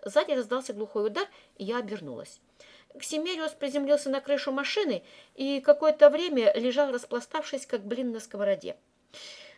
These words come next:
«Народ!» — с трудом выдохнул он. «Ну, неужели вы не могли подождать меня?»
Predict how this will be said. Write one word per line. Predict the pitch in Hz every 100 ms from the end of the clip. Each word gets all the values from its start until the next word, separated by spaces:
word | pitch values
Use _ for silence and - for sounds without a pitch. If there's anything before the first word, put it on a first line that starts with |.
| _ -
«Народ!» — | 277 294 285 285 247 214 208
с | -
трудом | 254 254 226 214
выдохнул | 220 220 - 226
он. | 220 220 - - - 392
«Ну, | 381
неужели | 359 349 359 381
вы | 311 302
не | 302
могли | 311 277
подождать | 277 277 262 226 240 233
меня?» | 240 226 202 180